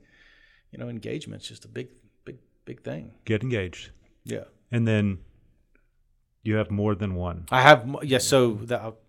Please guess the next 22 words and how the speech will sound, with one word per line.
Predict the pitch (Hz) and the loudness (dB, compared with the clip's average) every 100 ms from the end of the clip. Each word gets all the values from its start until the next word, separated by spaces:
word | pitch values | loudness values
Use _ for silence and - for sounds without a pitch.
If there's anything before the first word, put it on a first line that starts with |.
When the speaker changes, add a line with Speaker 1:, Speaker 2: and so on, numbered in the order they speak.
| _ | _
Speaker 1:
I | 113 | -10
have | 107 104 | -8 -6
more | 107 101 | -6 -8
than | 95 | -10
one | 95 92 | -14 -14
guest. | 98 - - - | -14 -16 -14 -6
Speaker 2:
Okay. | 101 95 90 - | -4 -4 -6 -2
Speaker 1:
Uh, | |
Speaker 2:
So | 120 113 104 - | 2 2 2 -2
Speaker 1:
I've | 135 135 113 | 4 4 8
talked, | |
Speaker 2:
next, | 127 151 135 | 10 10 8
Speaker 1:
I've | 135 | 2
sp-, | - - | 0 -2
I've | 110 | 6
Speaker 2:
next | 143 165 - | 6 6 0
Speaker 1:
talked | 147 | 2
Speaker 2:
guest, | 123 90 - | 2 2 0
you've | 127 120 | 4 6
actually | 127 127 139 120 104 | 4 4 2 4 2
gone | 101 110 120 151 | -2 2 4 6
out | 135 98 101 | 4 2 -2